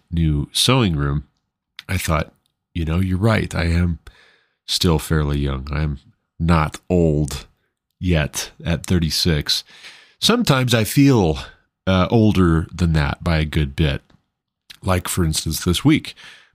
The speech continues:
my second week with a new job, my birthday coming up, getting sick, having the whole main floor's, uh, furniture moved out to the garage and down to the basement and upstairs.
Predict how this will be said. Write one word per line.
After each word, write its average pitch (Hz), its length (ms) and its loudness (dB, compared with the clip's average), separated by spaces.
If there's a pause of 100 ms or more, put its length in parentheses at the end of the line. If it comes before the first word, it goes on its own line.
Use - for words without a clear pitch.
my 78 80 -4
second 80 380 -2
week 82 320 0
with 80 120 0
a 76 40 -2
new 78 160 2
job, 123 420 0 (720)
my 78 600 0 (200)
birthday 85 400 0
coming 85 380 2
up, 139 260 2 (580)
getting 76 520 -2
sick, - 640 0
having 87 380 0
the 80 100 0
whole 104 240 4
main 104 240 4
floor's, 104 640 2 (600)
uh, 92 680 2 (180)
furniture 113 800 2
moved 104 360 4
out 104 180 4
to - 80 -4
the - 80 -2
garage 117 720 2
and 76 100 -4
down 71 180 -4
to 65 60 -6
the 65 80 -8
basement 110 720 0
and 71 360 -6
upstairs. 127 800 0